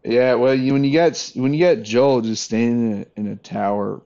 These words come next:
calling out movements over the radio to all his boys, there's not too much you can do <laughs> about it. Like, if anyone got out the tree line, I would just see him on the radio calling out shots or listen to him on the, on the, on the channel. It was pretty cool. They had it going.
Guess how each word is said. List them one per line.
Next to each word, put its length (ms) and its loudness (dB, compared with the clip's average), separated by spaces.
calling 400 -2
out 320 -6
movements 480 -6
over 220 -6
the 60 -10
radio 360 -6
to 80 -8
all 120 -4
his 100 -10
boys, 400 -2
there's 160 -6
not 520 -2
too 220 -6
much 380 -6
you 120 -16
can 200 -6
do 280 -2
<laughs> 60 -20
about 440 -4
it. 580 -4
Like, 380 -10
if 180 -12
anyone 480 2
got 160 2
out 140 0
the 80 -10
tree 240 -2
line, 240 0
I 80 -2
would 140 -4
just 160 -8
see 140 -2
him 120 -2
on 100 -2
the 60 -4
radio 340 -2
calling 340 -4
out 140 -8
shots 500 -10
or 120 -2
listen 320 -4
to 160 -4
him 120 -2
on 180 -6
the, 160 -12
on 140 -4
the, 240 -6
on 120 -8
the 80 -8
channel. 360 -8
It 40 -8
was 100 -10
pretty 200 -10
cool. 240 -6
They 80 -8
had 140 -2
it 100 -4
going. 320 -4